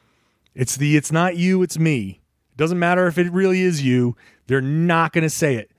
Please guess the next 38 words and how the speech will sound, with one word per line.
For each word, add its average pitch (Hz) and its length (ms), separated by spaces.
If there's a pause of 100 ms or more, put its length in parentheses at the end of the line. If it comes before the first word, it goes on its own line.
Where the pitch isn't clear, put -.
(120)
They're 147 120
never 160 420
gonna 165 220
say 135 300
it. - 220 (380)
Not 165 300
while 180 320
there's, 170 480 (580)
not 190 280
while 196 200
Danny 175 300
Ainge 170 200
is 151 140
in 151 180
power, 147 540 (120)
not 143 200
while 151 180
he's 160 500
running 135 320
the 127 80
show, 135 360 (280)
not 160 200
while 156 220
Brad 151 260
Stevens 156 400
is 131 140
coaching, 143 500 (280)
not 170 180
while 165 300
any 190 240
of 156 100
these 165 220
guys 156 300
on 156 200
this 156 160
team 165 300
are 127 140
playing. 143 580